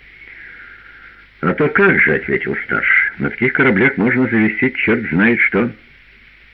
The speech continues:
«Пожалуй», — согласился младший. «А всё-таки марсианская жизнь, если она, конечно, есть, вряд ли на Земле уцелеет. Или нет?» «Откуда мне знать?» — изрёк старший. «Я не биолог.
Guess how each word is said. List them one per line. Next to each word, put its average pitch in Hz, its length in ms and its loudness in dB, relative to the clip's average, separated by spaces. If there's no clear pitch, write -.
«Пожалуй», — 98 680 2
согласился 65 540 -2
младший. 57 460 -4
«А - 140 2
всё-таки 220 320 2
марсианская 175 720 2
жизнь, 135 340 2
если 113 220 0
она, 123 180 4
конечно, 107 720 2
есть, 107 500 2
вряд 175 280 2
ли 69 340 0
на 85 120 2
Земле 76 360 2
уцелеет. 62 580 -2
Или 170 160 2
нет?» - 220 0
«Откуда 76 500 0
мне 62 240 0
знать?» — 69 320 -2
изрёк 52 360 -4
старший. - 580 -4
«Я 135 100 4
не 110 100 2
биолог. 76 540 0